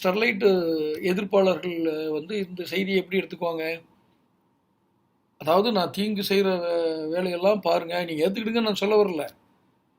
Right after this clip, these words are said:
அந்த சைடு எஃபெக்ட்ல, அதாவது, அ-, அவங்க சு-, சுரங்கங்களை நீங்க மூட வேண்டாம், ஆனா தொழில் நடக்கணும், மக்களும் பாதிக்கக்கூடாது. இந்த,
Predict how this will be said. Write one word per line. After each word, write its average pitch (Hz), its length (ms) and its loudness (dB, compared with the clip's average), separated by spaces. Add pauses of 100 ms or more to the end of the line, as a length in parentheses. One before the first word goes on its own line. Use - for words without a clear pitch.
(200)
அந்த 170 340 -6
சைடு 254 340 2
எஃபெக்ட்ல, 202 460 -4
அதாவது, 208 440 -2
அ-, 190 240 -2
அவங்க 180 460 -4
சு-, 180 420 -8
சுரங்கங்களை 214 520 4
நீங்க 175 180 -4
மூட 170 240 0
வேண்டாம், 165 400 -2
ஆனா 226 160 4
தொழில் 196 420 -2
நடக்கணும், 170 460 -2 (300)
மக்களும் 240 400 2
பாதிக்கக்கூடாது. 151 640 0
இந்த, 262 520 8